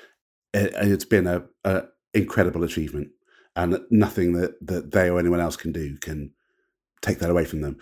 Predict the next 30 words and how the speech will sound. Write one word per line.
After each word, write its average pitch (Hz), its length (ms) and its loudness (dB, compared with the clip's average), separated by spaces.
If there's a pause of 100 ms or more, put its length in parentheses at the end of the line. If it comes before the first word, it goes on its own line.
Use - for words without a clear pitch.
(140)
Although, 98 480 4
having 87 220 2
said 87 200 0
that, 85 200 0
if 87 120 -4
all 98 60 4
they 85 120 -2
come 90 160 2
out 85 100 0
of 85 100 -6
it 78 100 -4
with 82 260 -4 (240)
is 85 300 -2
the 87 120 -6
League 85 240 0
Cup, - 260 -2
then 73 160 -10
they'll 76 100 -8
be 73 160 -10 (240)
feeling 78 240 -2
pretty 73 200 -6
gutted 76 280 -8
at 73 80 -10
the 67 60 -14
end 69 120 -10
of 67 80 -20
the - 60 -20
season, 65 360 -12
I - 60 -20
suppose. - 440 -14